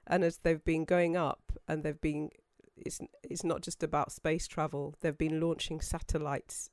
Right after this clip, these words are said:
in space. Um, and the, as I said, the milestone, what they wanted to do was to be able to launch a thousand satellites.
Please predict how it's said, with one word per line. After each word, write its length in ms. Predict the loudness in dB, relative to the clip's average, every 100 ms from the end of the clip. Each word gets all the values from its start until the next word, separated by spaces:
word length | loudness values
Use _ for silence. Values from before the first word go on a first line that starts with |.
| -4
in 140 | -4
space. 560 | -4 -2 -2 -2 -10 -18 -20 _ -20 -20 -6 2
Um, 380 | 4 4 0 -2
and 320 | 0 0 0 -2
the, 440 | 0 0 0 -2 -6 -2
as 140 | 2
I 40 | 2
said, 200 | 2 0
the 60 |
milestone, 640 | 2 2 2 0 0 0 0
what 120 | 0
they 100 | -2
wanted 320 | 0 -2 -4
to 60 | -4
do 180 | -2 0
was 140 | -2
to 100 | -4
be 140 | 0 2
able 220 | 0 -2
to 100 | -2
launch 480 | 0 2 2 0 -6 -6
a 80 |
thousand 640 | -6 0 2 2 0 -2 -4
satellites. 880 | -4 -4 -2 -2 0 -2 -6 -16